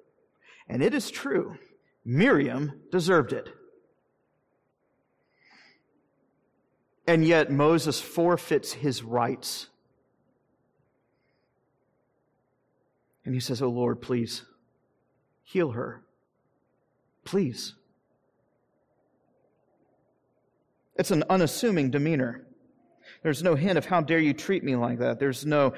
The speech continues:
"Well, you brought this on yourself." Here we're given a picture of the meekest man on the whole face of the earth,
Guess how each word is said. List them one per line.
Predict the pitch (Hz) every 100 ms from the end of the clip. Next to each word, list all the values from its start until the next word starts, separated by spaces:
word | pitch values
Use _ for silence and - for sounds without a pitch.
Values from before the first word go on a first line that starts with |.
| -
"Well, | 160
you | 160
brought | 214 233
this | 247 247
on | 233
yourself." | 226 202 254 - 160 165 - _ _ _ _ _ _ _ _ _ _ _ _ _ _ _ _ _ _ _ _ _
Here | 180
we're | 170
given | 151 151
a | 143
picture | 170 -
of | 131
the | 123
meekest | 139 147 -
man | 139 131
on | 123
the | 123
whole | 135
face | 131 127 117 117
of |
the | 117
earth, | 113 117 -